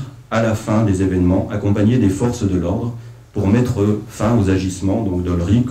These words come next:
ou de ses comparses. Le cas le plus emblématique, ce serait le mystère de la Grande Pyramide,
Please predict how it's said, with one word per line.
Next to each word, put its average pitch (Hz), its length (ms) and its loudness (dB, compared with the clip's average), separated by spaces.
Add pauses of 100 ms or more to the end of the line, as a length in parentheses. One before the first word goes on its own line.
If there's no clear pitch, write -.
(120)
ou 104 160 0
de 95 160 -2
ses 95 200 -8
comparses. 95 560 -4 (460)
Le 101 80 0
cas 131 140 4
le 131 60 4
plus 120 160 0
emblématique, 110 520 4
ce - 80 -2
serait - 140 -6
le 113 80 2
mystère 104 340 2
de 98 60 2
la 92 100 0
Grande 98 260 0
Pyramide, 92 560 2